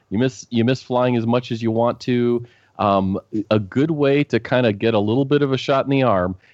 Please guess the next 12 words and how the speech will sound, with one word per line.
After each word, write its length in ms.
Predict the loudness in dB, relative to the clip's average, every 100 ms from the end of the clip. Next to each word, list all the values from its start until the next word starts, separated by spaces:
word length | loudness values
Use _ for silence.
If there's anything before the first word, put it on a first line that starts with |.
| _
is 240 | -2 -2
to 260 | -2 -2 -2
go 260 | 0 0 2
out 280 | 2 -2
to 380 | -6 -4 0 0
the 100 | 0
website 640 | 0 0 -2 -2 0 0
for 140 | -2 -2
your 160 | -2
favorite 400 | -2 0 2 2
air 180 | 2 2
show 400 | 0 0 0 -2